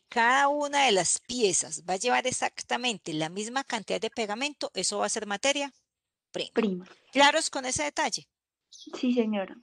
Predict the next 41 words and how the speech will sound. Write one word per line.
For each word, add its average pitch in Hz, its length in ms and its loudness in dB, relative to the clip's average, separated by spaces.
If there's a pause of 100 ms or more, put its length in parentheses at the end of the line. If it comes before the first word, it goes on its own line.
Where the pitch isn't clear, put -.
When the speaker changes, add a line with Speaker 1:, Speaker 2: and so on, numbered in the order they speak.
(580)
Speaker 1:
Si - 240 0
usted 285 380 2
no 330 120 2
me 330 180 2
puede 311 420 4
garantizar 202 880 0
eso, 285 520 0
no 226 420 2
va 220 120 4
a 214 40 2
ser 202 260 0
materia 165 420 -6
prima. - 360 -20 (160)
Ahorita 220 420 4
les 208 220 4
digo 214 320 -4
qué 160 160 0
va 131 120 2
a - 40 0
ser. - 180 -2 (400)
¿Listo, 302 300 0
chicos? - 500 -2 (480)
Speaker 2:
Listo, 220 460 -4
profe. - 220 -10 (1300)
Speaker 1:
Entonces, - 640 -2
¿con 262 260 4
qué 302 160 2
otras 320 320 0
cosas 302 340 -2
nos 220 240 -2
puede 233 300 2
pasar 208 420 0
eso 247 320 4
que 226 140 -6
nos 175 180 -2
acaba 156 280 0
de 190 60 4
pasar 190 380 -2
con 202 160 -6
el 175 120 0
pegamento? 131 640 -6